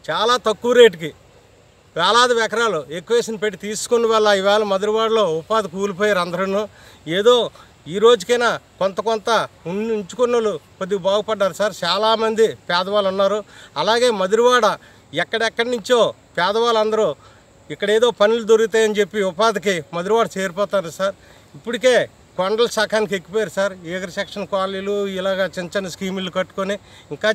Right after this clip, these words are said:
జనాలు చాలామంది ఉన్నారు. ఇల్లులు, ఉపాధి కూలి పనులు కూడా చాలామంది ఉన్నారు. భవిష్యత్తులో క్యాపిటల్ సిటీ వస్తే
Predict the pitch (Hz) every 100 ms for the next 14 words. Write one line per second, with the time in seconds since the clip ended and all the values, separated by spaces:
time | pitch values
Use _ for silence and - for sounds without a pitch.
0 | 196 214 214 - 180 190 202 202 196 196
1 | 190 175 196 202 208 - - 165 202 202
2 | 202 190 170 185 196 190 214 202 202 196
3 | 180 180 196 190 190 196 196 202 - -
4 | - - - 143 180 - 240 254 254 214
5 | - - - _ 185 190 185 233 233 214
6 | 226 214 - 247